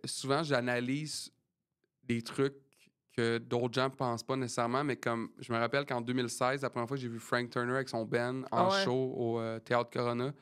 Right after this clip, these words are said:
Speaker 1: j'étais comme, ben voyons donc, le band était bon, là. C'était
Speaker 2: Mhm.
Speaker 1: comme, il y a une espèce de,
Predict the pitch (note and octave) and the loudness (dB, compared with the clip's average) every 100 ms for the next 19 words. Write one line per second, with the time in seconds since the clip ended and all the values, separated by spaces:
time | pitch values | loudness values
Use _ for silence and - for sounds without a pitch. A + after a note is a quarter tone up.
0 | _ - A2 A#2+ A#2 - _ _ _ - | _ -4 -2 0 -2 -4 _ _ _ -12
1 | - - F#2+ C3+ D3+ - - C#3 - C3 | -10 -8 -4 -2 -2 -4 0 0 2 2
2 | C#3 C3+ - A#2+ C3+ B2 A#2 C3+ C3+ B2 | 4 2 0 -4 -4 -6 2 2 2 0
3 | A#2+ D3+ F3 F3+ C#3 B2+ A#2+ - C#3+ C3+ | -2 2 2 4 4 4 0 0 -2 2
4 | A#2+ | 0